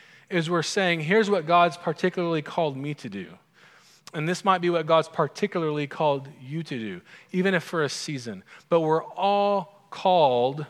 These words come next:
to be a part of the solution of seeing the church flourish. One of the things that's striking also about this passage is the word disciples. Listen to how many times it shows up. Before in Acts,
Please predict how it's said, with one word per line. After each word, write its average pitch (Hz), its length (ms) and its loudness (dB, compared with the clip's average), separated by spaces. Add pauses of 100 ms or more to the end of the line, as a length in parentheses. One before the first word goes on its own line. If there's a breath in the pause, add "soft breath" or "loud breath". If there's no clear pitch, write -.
(560 soft breath)
to 165 400 -2 (200 soft breath)
be 175 120 4
a 151 80 6
part 185 440 2
of 147 140 -2
the 147 100 0
solution 151 800 -6 (300 loud breath)
of 151 120 -6
seeing 160 320 -6
the 139 80 -4
church 147 480 -4
flourish. 127 720 -6 (1160 loud breath)
One 170 120 2
of 180 80 0
the 170 100 4
things 175 240 2
that's 160 160 -2
striking 165 460 2
also 160 300 2
about 151 200 2
this 139 160 -2
passage 147 680 -2 (1400 loud breath)
is 139 540 2 (120)
the 151 140 -2
word 139 200 2
disciples. 143 800 -2
Listen 147 300 -2
to 156 80 -2
how 151 100 0
many 160 140 -2
times 143 300 -2
it 123 80 -8
shows 113 260 -4
up. 110 220 -4
Before 156 640 2
in 139 120 -4
Acts, 143 520 -2